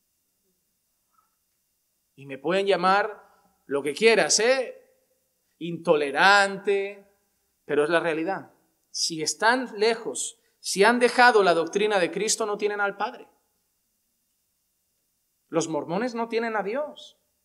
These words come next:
porque no están en la doctrina de Cristo. Y Juan es claro, si no permanecen en la enseñanza de Cristo,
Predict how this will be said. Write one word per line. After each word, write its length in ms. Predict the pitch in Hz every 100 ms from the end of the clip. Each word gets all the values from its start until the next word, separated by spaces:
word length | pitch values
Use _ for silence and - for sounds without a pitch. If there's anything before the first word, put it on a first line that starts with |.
| -
porque 360 | 156 - 143
no 440 | 135 151 196 196 -
están 480 | - - 170 208 202
en 120 | 175
la 100 | 170
doctrina 580 | 165 151 175 175 180 185
de 140 | 175 175
Cristo. 380 | 208 240 - - _ _ _ _ _ _ _ -
Y 100 | 180
Juan 360 | - 180 180 196
es 160 | 226
claro, 340 | - 240 262 175
si 220 | - 180
no 220 | 180 285
permanecen 560 | 294 277 254 233 226 208
en 140 | 196
la 100 | 180
enseñanza 540 | 175 - 147 180 247 254
de 120 | 247
Cristo, 680 | 262 277 - 269 - -